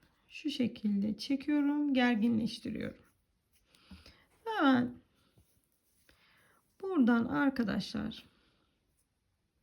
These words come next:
bakın şu kısımdan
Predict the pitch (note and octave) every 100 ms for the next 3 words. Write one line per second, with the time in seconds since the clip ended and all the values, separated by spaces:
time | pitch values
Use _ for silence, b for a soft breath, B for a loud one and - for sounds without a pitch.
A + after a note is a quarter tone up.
0 | _ _ _ _ _ _ _ _ _ C4
1 | A3 - _ - - D#4+ D#4+ - - -
2 | A3 G#3 G#3 A3+ A#3+ -